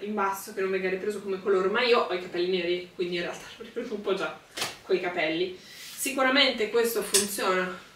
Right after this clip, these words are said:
col cappotto spigato, ma lo vorrei provare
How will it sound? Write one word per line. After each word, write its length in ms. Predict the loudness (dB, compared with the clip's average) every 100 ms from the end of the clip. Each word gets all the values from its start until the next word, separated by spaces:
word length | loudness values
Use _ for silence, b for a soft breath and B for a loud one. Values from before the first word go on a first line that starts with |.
| -20 -6
col 240 | -2 -2
cappotto 440 | -2 -2 -2 -2
spigato, 720 | -6 -2 0 2 2 0 -2 2
ma 120 | 4
lo 120 | 4
vorrei 280 | 4 0 0
provare 640 | -2 0 4 4 2 -2